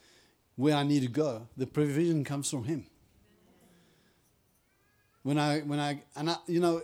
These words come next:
I do consulting in the marketplace and, and public speaking. I don't advertise. People call me. And I think, "Well, where did you get my name?" "Oh, so-and-so told me about you. I'd like you to come to see us and speak to us." Okay.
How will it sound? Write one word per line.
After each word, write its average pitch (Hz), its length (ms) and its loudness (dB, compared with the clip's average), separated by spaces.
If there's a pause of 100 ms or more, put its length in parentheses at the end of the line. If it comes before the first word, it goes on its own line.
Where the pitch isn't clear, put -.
(140)
I 147 80 -4
do 165 100 -6
consulting 170 480 -2
in 170 60 2
the 151 60 2
marketplace 143 640 -2
and, 120 180 -8 (680)
and 123 160 -4
public 151 260 2
speaking. 131 480 -4
I 147 120 -2
don't 175 220 2
advertise. 135 680 -4 (1400)
People 185 240 2
call 180 240 2
me. 175 320 -2 (1800)
And 143 160 0
I 151 80 2
think, 151 320 -2
"Well, 135 100 0
where 156 160 2
did 226 140 0
you 202 100 -4
get 214 180 -2
my 175 120 0
name?" 165 340 -4 (100)
"Oh, 185 280 2
so-and-so 190 540 -2
told 160 260 -2
me 160 80 0
about 139 260 -4
you. 139 60 -2
I'd 123 100 -4
like 147 220 -6
you 151 80 -6
to 135 80 -4
come 139 220 -8
to 135 140 -12
see 156 220 -4
us 120 180 -6
and 120 80 -8
speak - 240 -10
to - 100 -18
us." - 240 -20 (1080)
Okay. 160 320 -8